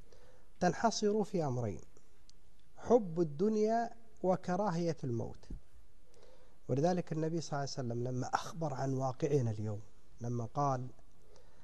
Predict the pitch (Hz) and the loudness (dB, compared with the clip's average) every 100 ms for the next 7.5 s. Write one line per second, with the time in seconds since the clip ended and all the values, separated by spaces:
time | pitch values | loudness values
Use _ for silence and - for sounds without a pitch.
0 | - - - - - - - 135 135 135 | -8 -8 -8 -8 -8 -8 -2 -2 0 2
1 | 175 175 151 151 139 156 160 143 143 131 | 4 4 4 2 2 2 2 0 0 2
2 | 123 - 143 120 95 - - - - - | 0 2 2 2 0 -4 -8 -8 -8 -8
3 | - - 151 143 160 185 175 160 - 147 | -8 -4 0 2 2 2 2 0 0 0
4 | 160 175 147 143 147 131 - 160 170 - | 4 4 4 2 2 0 -2 0 0 2
5 | 160 170 180 - 185 185 - - - - | 0 2 0 0 0 -2 -4 -8 -10 -8
6 | - - - - 190 196 170 - 135 - | -8 -8 -6 4 8 8 6 4 0 0
7 | 123 - 104 95 | -2 -2 -4 -4